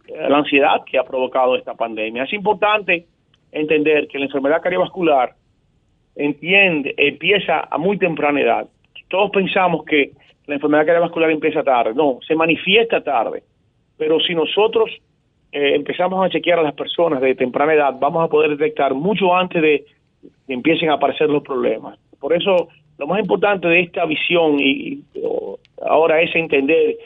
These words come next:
que toda persona a partir de cierta edad debe empezar a hacerse sus chequeos cardiovasculares.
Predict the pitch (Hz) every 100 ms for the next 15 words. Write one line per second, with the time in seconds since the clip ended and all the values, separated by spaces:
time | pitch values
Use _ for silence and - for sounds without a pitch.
0 | - _ _ 139 120 175 180 175 - 180
1 | 160 127 120 117 120 117 147 156 - 151
2 | 151 147 131 123 - - 147 165 160 143
3 | 139 143 135 156 147 131 123 135 143 135
4 | 131 127 123 - 123 120 113 107